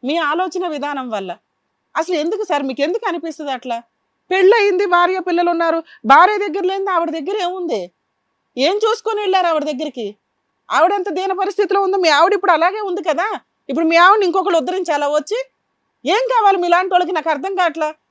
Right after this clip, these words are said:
భార్య పెళ్ళవగానే విలన్ ఆ పోనీ? పోనీ మీరు అది కూడా చెప్పట్లా, మా ఆవిడ విలన్ అండి, మా ఆవిడ వేస్ట్ ఫెలో అండి, మా ఆవిడ రెడీ అవ్వదండి, మా ఆవిడ గయ్యాళి గంప అండి అని ఈ ఒక్క మాట చెప్పలా? మీ ఆవిడ బాగానే ఉందిగా,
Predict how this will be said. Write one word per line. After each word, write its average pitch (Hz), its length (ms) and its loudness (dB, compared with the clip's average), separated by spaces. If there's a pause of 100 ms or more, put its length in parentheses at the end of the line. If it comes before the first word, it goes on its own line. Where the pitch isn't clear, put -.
(260)
భార్య 392 500 8
పెళ్ళవగానే 370 520 4
విలన్ 311 340 4
ఆ 330 100 2
పోనీ? 277 380 -2 (520)
పోనీ 403 140 2
మీరు 349 120 6
అది 302 160 6
కూడా 403 200 0
చెప్పట్లా, 349 440 4
మా 302 120 4
ఆవిడ 320 220 6
విలన్ 320 260 4
అండి, 339 120 0
మా 320 140 2
ఆవిడ 311 180 4
వేస్ట్ 302 280 0
ఫెలో 320 200 2
అండి, 320 220 -6 (200)
మా 254 100 4
ఆవిడ 311 220 2
రెడీ 294 240 0
అవ్వదండి, 320 420 2
మా 269 120 -2
ఆవిడ 277 300 4
గయ్యాళి 311 320 6
గంప 320 200 -2
అండి 320 180 -2
అని 349 160 -4 (280)
ఈ 233 40 -4
ఒక్క 294 200 4
మాట 403 220 2 (200)
చెప్పలా? 285 360 -2 (380)
మీ 302 60 4
ఆవిడ 392 260 6
బాగానే 415 240 8
ఉందిగా, 381 340 -2